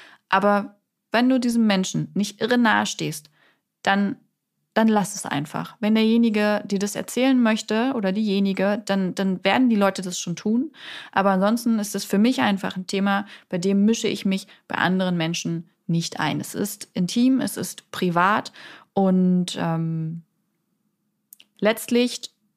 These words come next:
kommen ja die eigenen Nachfragen danach nur, weil da eine Neugierde besteht.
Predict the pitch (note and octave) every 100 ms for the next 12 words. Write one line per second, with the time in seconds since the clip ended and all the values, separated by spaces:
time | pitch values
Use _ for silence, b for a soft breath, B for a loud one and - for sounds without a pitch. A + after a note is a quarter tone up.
0 | _ - A3+ A3+ G#3+ G3+ F#3 - B3 B3+
1 | A3 G#3 G#3+ A3 - G3+ G3+ G3+ G3 G#3
2 | - F3+ F3+ F3+ - G3 G#3 A#3+ C4 B3
3 | B3 D4 D4+ A3 F3 F#3 F#3 F#3 F#3 F#3+
4 | G3+ F3+ E3+ D#3 D#3 D#3 - D#3 E3 B3+